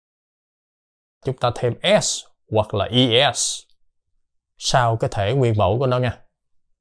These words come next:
Đó, E S hoặc là S đó, màu đỏ đó. Chẳng hạn như dòm vô sáu cái ví dụ đó. "He talks", anh ta nói. Đúng không? Talk là nguyên, nguyên, nguyên thể, nguyên mẫu của động từ là nói chuyện đó.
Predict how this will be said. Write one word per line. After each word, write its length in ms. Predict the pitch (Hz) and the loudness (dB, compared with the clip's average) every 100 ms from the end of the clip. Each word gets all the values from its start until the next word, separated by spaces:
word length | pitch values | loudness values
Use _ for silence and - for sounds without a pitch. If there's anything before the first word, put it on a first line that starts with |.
| _ | _
Đó, 320 | 95 92 110 - | -6 -2 -2 -4
E 560 | - 113 104 104 120 127 | 0 2 2 0 0 0
S 140 | - | 0
hoặc 220 | 110 92 - | -4 -4 -4
là 240 | 104 120 | -2 -2
S 120 | - 117 | -2 -4
đó, 160 | 123 | -2
màu 160 | 110 95 | 0 2
đỏ 260 | 95 95 | 2 2
đó. 200 | 131 135 - _ _ _ _ _ _ _ - | 2 -4 -8 _ _ _ _ _ _ _ -4
Chẳng 220 | 113 135 | -2 0
hạn 260 | 135 107 117 | 0 0 2
như 200 | 123 117 | 2 2
dòm 200 | 110 104 | 2 2
vô 100 | 117 | 0
sáu 260 | 113 139 156 | 0 -2 0
cái 140 | 170 | 2
ví 140 | 156 156 | 2 4
dụ 200 | 113 104 | 4 2
đó. 160 | 123 131 _ _ - | -2 -6 _ _ -2
"He 140 | - 147 139 | 2 4 2
talks", 840 | - 147 117 95 - - - - - _ _ _ _ _ | 2 2 2 0 -8 -6 -6 -6 -14 _ _ _ _ _
anh 200 | - 117 | -2 2
ta 100 | 113 | 2
nói. 300 | 110 123 170 - _ _ _ _ _ _ _ _ _ _ | 4 2 2 -4 _ _ _ _ _ _ _ _ _ _
Đúng 160 | 95 113 | -2 2
không? 220 | 120 104 - | 2 0 0
Talk 300 | 127 135 117 | 2 2 2
là 60 | |
nguyên, 340 | 101 113 113 107 | 0 0 0 0
nguyên, 380 | 110 110 107 107 | -2 -2 -2 -2
nguyên 220 | 110 104 | -2 -2
thể, 400 | 104 92 104 143 | 0 0 -2 -4
nguyên 200 | 120 110 | -4 0
mẫu 220 | 95 98 139 | 0 0 0
của 160 | 117 | -2
động 220 | 113 98 | -2 -2
từ 180 | 98 95 | -2 -2
là 120 | 92 | -2
nói 180 | 98 127 | -2 0
chuyện 200 | 123 95 | 0 -2
đó. 120 | 104 | -4